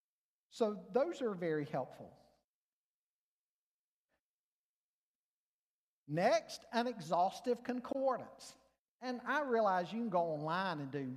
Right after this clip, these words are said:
most of this today through an online concordance. At the back of your Bi-, if you got a study Bible, at the back of your Bible, you've got a concordance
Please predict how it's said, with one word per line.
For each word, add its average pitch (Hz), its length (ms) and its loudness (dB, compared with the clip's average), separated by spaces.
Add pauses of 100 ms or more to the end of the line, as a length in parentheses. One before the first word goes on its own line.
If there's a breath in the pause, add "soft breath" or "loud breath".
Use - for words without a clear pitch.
(120)
most 139 320 -6
of 117 80 -6
this 131 260 -4
today 139 580 -2 (300)
through 131 240 -6 (260)
an 127 80 -4
online 156 500 -2
concordance. - 720 -12 (880 soft breath)
At 214 120 2
the 214 60 0
back 285 420 2
of 277 120 -2
your 247 140 2
Bi-, 214 420 2
if 185 140 -4
you 277 140 0
got 262 220 2
a 233 60 0
study 220 380 0
Bible, 160 340 2
at 156 80 -4
the 175 60 -10
back 220 340 0
of 233 100 -6
your 233 140 -2
Bible, 160 640 -4
you've 208 240 -2
got 202 400 0
a 156 80 0
concordance - 920 -10